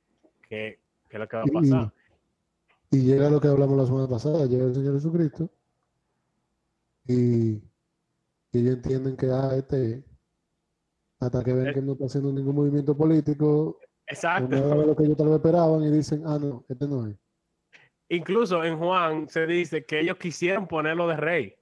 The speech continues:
Speaker 1: cuando
Speaker 2: Ujú.
Speaker 1: él multiplicó los panes y los peces, y él lo que hizo fue que se fue de ahí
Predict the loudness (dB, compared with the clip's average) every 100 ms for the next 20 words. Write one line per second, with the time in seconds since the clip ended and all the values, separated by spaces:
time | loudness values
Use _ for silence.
0 | _ _ _ _ _ -6 -2 0 0 -2
1 | -4 -6 -6 -6 -6 -4 -2 -4 -4 -2
2 | 0 0 -4 -10 -10 -10 -6 -4 -4 -4
3 | -6 -4 -4 -6 -8 -8 -6 -6 -6 -8
4 | -8 -6 -4 -4 -6 -8